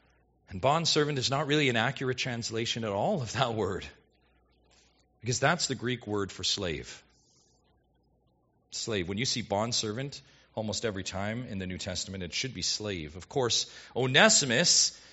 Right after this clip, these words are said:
as a slave of Philemon, is absolutely the context here. So even more, this should be slave.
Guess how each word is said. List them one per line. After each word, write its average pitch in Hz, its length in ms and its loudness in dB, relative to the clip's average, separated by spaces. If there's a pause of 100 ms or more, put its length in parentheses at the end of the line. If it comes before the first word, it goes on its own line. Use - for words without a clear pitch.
(140)
as 139 280 8
a 131 40 4
slave 196 720 6
of 175 120 4
Philemon, 160 640 6
is - 180 2
absolutely 185 920 6
the 175 100 2
context 220 680 4
here. 156 140 2
So 185 160 0
even 180 260 2
more, 240 280 4
this 170 100 4
should 151 200 0
be 139 100 -2
slave. 110 500 4